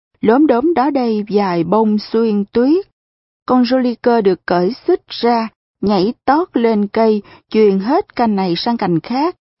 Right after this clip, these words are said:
như muốn rung để làm rụng những trái bồ đào. Mấy con chó trầm tĩnh hơn và cũng mệt nhọc nữa, nằm vây quanh chúng tôi. Cụ Vitaly lấy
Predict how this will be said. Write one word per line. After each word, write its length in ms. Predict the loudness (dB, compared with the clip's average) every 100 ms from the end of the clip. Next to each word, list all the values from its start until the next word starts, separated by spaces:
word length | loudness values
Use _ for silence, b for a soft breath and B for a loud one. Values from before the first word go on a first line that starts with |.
| -2
như 340 | 2 2 2
muốn 440 | 2 2 2 2 0 0
rung 260 | 0 2 0 B B
để 180 | -2 0
làm 240 | 0 0 -2
rụng 380 | 0 0 0
những 180 | 0 0
trái 140 | 0 0
bồ 240 | 0 0
đào. 480 | -2 -6 -6 -8 -10 _ _ _ _ _ _ _
Mấy 140 | -2 0
con 240 | 2 0
chó 460 | 0 -4 -4 -4 -4
trầm 240 | 0 0 0
tĩnh 260 | 0 0
hơn 400 | 0 0 0 0 -2 B B
và 300 | 0 0 0
cũng 320 | -2 0 2
mệt 180 | 2 0
nhọc 320 | -2 -2 -2 0
nữa, 320 | 0 0 -2 B B B
nằm 400 | 0 0 2 0 0
vây 260 | 0 0 -2
quanh 280 | -2 -2 -2
chúng 220 | -2 -2
tôi. 420 | 0 0 0 -4 -8 _ _ _ _ _ _ _
Cụ 340 | -2 2 2 0
Vitaly 540 | -2 -2 -2 0 0
lấy 260 | 0 0